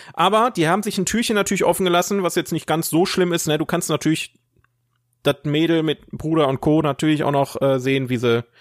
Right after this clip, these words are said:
vielleicht noch aufwachsen oder so. Ich weiß es nicht, was da noch geplant ist, aber mit, äh, Ghostbusters Afterlife aus meiner Sicht haben die sehr, sehr viel, viel richtig gemacht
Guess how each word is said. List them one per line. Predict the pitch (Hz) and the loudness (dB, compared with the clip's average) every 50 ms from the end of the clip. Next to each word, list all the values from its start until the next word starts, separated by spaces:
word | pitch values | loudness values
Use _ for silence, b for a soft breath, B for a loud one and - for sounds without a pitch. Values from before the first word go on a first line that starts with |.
| B B B B B B B - - | B B B B B B B -2 0
vielleicht | 160 160 160 - | 2 2 2 2
noch | 160 131 | 2 2
aufwachsen | 135 143 135 131 117 113 - - 127 113 | 2 2 2 2 0 0 0 -2 0 2
oder | 101 104 101 | 2 2 2
so. | 95 113 | 2 0
Ich | 120 113 123 | 0 2 2
weiß | 151 156 160 147 | 2 2 2 0
es | 151 - | 0 -2
nicht, | 127 - - | -2 -2 0
was | 123 | 0
da | - 127 | 0 2
noch | 120 - - | 0 0 0
geplant | - 127 - - 113 110 110 104 | -2 -4 -2 0 0 0 2 0
ist, | 131 131 - - | -2 -2 -2 -2
aber | 123 120 123 120 120 | 0 2 2 2 0
mit, | 123 127 123 - - - | 0 -4 -4 -6 -6 -2
äh, | 123 123 120 120 120 B B B B B B - | 0 0 0 0 -2 B B B B B B 0
Ghostbusters | 143 151 - - 143 - 143 123 - | 0 0 2 0 0 0 0 -2 0
Afterlife | - 127 135 - - 135 127 123 120 123 117 - - - _ _ | 0 0 0 0 0 2 2 4 4 2 2 0 -6 -12 _ _
aus | - 113 107 - | -6 -6 -2 0
meiner | 123 139 170 208 214 180 | 0 2 2 2 2 2
Sicht | 135 156 160 151 - - - - - - _ _ _ _ _ | 2 2 2 2 -2 -4 -6 -8 -10 -14 _ _ _ _ _
haben | - 127 131 143 151 147 | -2 0 0 2 0 0
die | 123 127 135 135 143 - | 0 0 0 0 -2 -4
sehr, | 120 101 107 127 135 135 | -4 0 2 4 4 4
sehr | 117 127 117 | 4 2 0
viel, | - - 117 95 95 127 120 | 0 0 -2 0 0 0 0
viel | - - 123 113 | 0 0 0 0
richtig | 104 123 - - 120 - | 0 0 0 0 -2 -2
gemacht | - 127 123 120 117 - - | -2 -2 0 0 -2 -4 -6